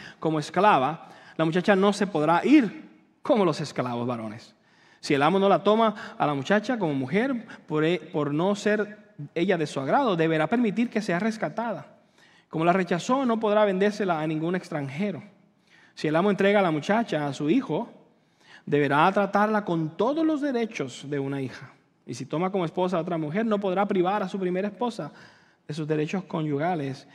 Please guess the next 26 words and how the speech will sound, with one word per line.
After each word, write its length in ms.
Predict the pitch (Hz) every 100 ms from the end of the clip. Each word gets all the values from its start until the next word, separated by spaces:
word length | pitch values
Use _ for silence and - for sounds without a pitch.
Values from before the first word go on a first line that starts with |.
| -
ni 120 | 147
de 80 | 139
alimentos 760 | 135 135 165 190 190 185 180 - - _
y 80 | -
vestido. 580 | 127 - 190 180 135 120 - - _
Si 240 | - 147
no 220 | 143 196
le 100 | 233
provees 480 | 240 247 233 208 196
estas 240 | 190 196
tres 180 | 190 175
cosas, 300 | - 160 156
la 80 | 143
mujer 260 | 143 139 143
podrá 320 | 165 147 143
irse 380 | 233 220 247 - - _ _ _
sin 180 | - 160
que 120 | 160
se 100 | 151
le 100 | 156
pague, 440 | 147 143 139 143 147 - _ _ _ _ _ -
sin 180 | - 135
que 100 | 135
se 120 | 131
pague 260 | 139 139
nada 340 | 143 135 139